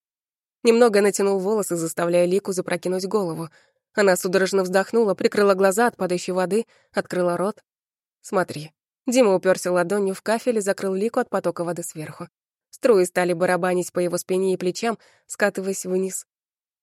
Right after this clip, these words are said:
Лика послушно проморгалась, сосредоточив свои колдовские зеленые глаза на нем.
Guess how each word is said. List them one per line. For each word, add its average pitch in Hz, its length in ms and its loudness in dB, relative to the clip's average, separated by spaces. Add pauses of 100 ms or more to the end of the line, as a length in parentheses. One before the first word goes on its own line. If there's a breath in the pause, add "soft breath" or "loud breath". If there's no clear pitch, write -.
(300)
Лика 247 240 2
послушно 202 480 0
проморгалась, 190 640 0
сосредоточив 196 800 -2
свои 226 260 -2
колдовские 190 560 -2
зеленые 175 400 0
глаза 175 280 -2
на 180 120 -6
нем. 165 220 -10